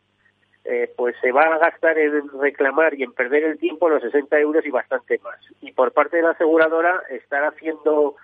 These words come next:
contemplar que eso es así, que no ha corrido ningún riesgo,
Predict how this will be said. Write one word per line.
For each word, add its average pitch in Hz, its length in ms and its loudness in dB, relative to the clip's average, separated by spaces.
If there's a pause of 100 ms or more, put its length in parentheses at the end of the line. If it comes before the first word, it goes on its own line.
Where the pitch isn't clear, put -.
(280)
contemplar 151 580 -2
que 160 120 -2
eso - 160 -6
es - 140 -2
así, 151 360 -4
que 143 160 0
no 143 120 0
ha 147 60 0
corrido 147 400 2
ningún 143 380 -2
riesgo, 139 540 0